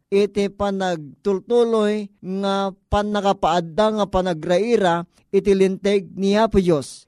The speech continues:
Iso gapon na ken orepay, kadagiti nga tiyempo iti panagbiag tayo itatangal aldaw gayem, adu dagiti agsasalisal. Nga ibagadan, nga awanen ti linteg ti Diyos, ket addaan tayon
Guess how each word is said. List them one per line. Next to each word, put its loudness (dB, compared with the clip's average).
Iso -4
gapon 0
na -2
ken 0
orepay, -2
kadagiti 0
nga -2
tiyempo 0
iti 0
panagbiag -2
tayo 2
itatangal -2
aldaw 0
gayem, -2
adu 2
dagiti 0
agsasalisal. -4
Nga -2
ibagadan, 2
nga 0
awanen 2
ti -2
linteg -2
ti -6
Diyos, 0
ket -8
addaan -2
tayon -2